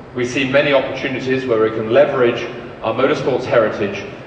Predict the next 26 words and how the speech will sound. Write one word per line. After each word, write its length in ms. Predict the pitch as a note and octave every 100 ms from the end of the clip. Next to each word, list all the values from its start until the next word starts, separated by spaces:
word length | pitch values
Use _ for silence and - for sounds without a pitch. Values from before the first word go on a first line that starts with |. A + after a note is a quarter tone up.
| -
and 120 | - -
bring 180 | D3
the 80 | C#3+
flavour 480 | - G3+ F#3+ - -
of 120 | -
factory-tuned 800 | D3 C#3+ - C3 - D#3+ B2+ B2+
performance 640 | B2 - G3 G2+ G3 - - - - - -
across 440 | A#2 D#3+ B2+ - G#2+
a 40 |
wide 340 | A2 A#2+ B2 A2
range 280 | G#2 G2 - - -
of 100 | G2+
Nissan 380 | G#2 - A2+ G2
vehicles. 400 | G2+ F#2+ F#2+ F#2+ - - - - - - - - - - -
Now, 100 | C#3+
what 120 | F#3
makes 220 | F#3 F3+
Nismo 420 | F3 E3+ D3+ C3 E3+
different 500 | G3 D3+ A#2+ G#2 -
from 220 | C3 B2
some 220 | - B2+
other 200 | C#3 C3
manufacturers' 800 | A#2+ A2+ G#2+ A#2+ - A#2+ A2+ - - - -
in-house 640 | D#3 C#3+ C#3+ B2+ - -
tuning 300 | - G#3+ D#3
groups 420 | A2 F#2 - -